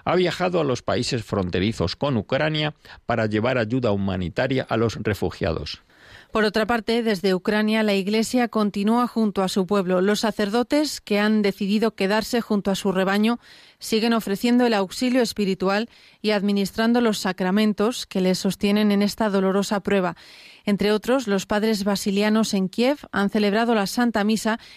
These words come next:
Speaker 2: en una estación de metro de Kivian, convertida en refugio antibombas.
Speaker 1: El metro de la capital ucraniana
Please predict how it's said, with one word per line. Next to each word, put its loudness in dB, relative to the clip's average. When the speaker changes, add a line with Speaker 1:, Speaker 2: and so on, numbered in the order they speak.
Speaker 2:
en 0
una 2
estación 0
de 2
metro 2
de 0
Kivian, 0
convertida 0
en 2
refugio -2
antibombas. -2
Speaker 1:
El 0
metro 2
de 2
la 0
capital -2
ucraniana -2